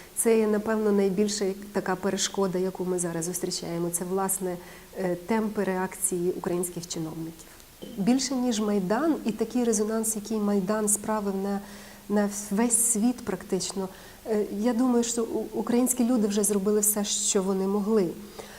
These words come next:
Е, і єдине, що потрібно, це розуміння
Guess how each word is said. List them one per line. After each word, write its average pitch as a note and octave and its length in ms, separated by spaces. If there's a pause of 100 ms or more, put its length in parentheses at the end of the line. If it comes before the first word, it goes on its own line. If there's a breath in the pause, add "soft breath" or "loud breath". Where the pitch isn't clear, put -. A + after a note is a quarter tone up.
(240 loud breath)
Е, G#3+ 320 (920)
і A#3 120 (560)
єдине, A#3+ 480
що - 220
потрібно, G#3 520
це A3 160
розуміння A3 840